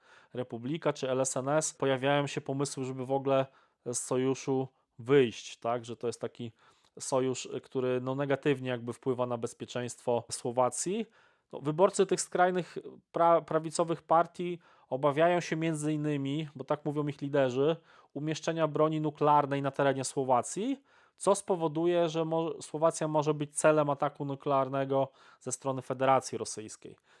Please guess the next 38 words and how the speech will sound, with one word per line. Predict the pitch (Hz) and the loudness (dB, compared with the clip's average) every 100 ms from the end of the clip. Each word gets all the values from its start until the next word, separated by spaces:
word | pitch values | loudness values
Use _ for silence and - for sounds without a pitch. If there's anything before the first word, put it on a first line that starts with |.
| _ | _
I | 139 | -6
to | 139 | -2
też | 160 - | -2 -2
te-, | 135 | -6
w | - | -4
tej | 151 143 | -4 -2
narracji, | 135 139 147 - 151 147 | 0 2 0 -2 -4 -6
e, | - _ _ _ - 127 127 127 127 123 | -8 _ _ _ -8 -4 0 2 2 0
w | 127 | -2
różnych | 139 143 135 | -4 -2 -4
wystąpieniach, | 135 - 135 143 139 139 - | -4 -6 -6 -4 -2 -2 -2
e, | 131 127 127 | -4 0 0
liderów | 127 135 139 135 - | -2 0 2 2 0
tych | 131 - | -8 -2
partii, | 127 127 - 131 127 - _ _ _ 123 | 0 0 -4 -8 -8 -10 _ _ _ -8
e, | 123 127 | -6 -4
od | 131 123 | -4 -6
dłuższego | 127 - 127 | -6 -6 -4
czasu | 131 127 - | -2 -4 -4
się | 120 123 | -8 -6
pojawia. | 123 120 117 113 110 _ | -2 0 0 -2 -12 _
To | |
problemem | 147 170 190 214 208 | -6 0 6 6 6
jest | 196 196 | 2 -4
również | 185 185 | -4 -6
to, | - 190 185 | 0 2 2
że, | 175 175 165 165 147 - | 2 4 6 4 0 -8
e, | 127 131 127 123 | -2 0 0 0
wielu | 151 175 | 0 0
polityków | - 151 151 170 151 - | 0 -2 -2 -4 -4 -6
tych | 139 - | -10 -2
partii | - 147 147 160 147 | 2 2 2 -8 -10
przeciwnych | - 139 - 175 160 143 - | -6 -8 -6 -8 -4 -4 -4
angażowaniu | 135 131 135 131 135 131 127 | -4 -4 -4 -2 -2 -2 -8
się, | 139 | -2
e, | 127 127 _ _ 127 123 123 120 | -2 -2 _ _ -6 -4 -2 -2
w | 113 | -4
konflikt | - 135 120 - 143 233 - - - | 0 0 0 -8 -6 -8 -10 -20 -20